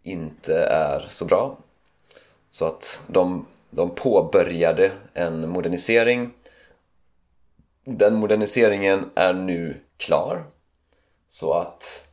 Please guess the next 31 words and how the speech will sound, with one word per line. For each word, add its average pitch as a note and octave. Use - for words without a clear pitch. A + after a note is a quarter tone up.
och F#2
dessutom F#2+
så -
har F#2
de F2
relativt -
bra D#2+
ekonomi. D#2+
Så, F#2
så -
att -
det G2+
är F2
liksom E2+
nu A#2
eller F#2+
aldrig E2
för D#2+
Putin -
och C#2+
för -
Kreml. -
Så, E2
så -
det G2+
är G2
därför F#2+
det F#2
händer E2+
just -
nu. F#2+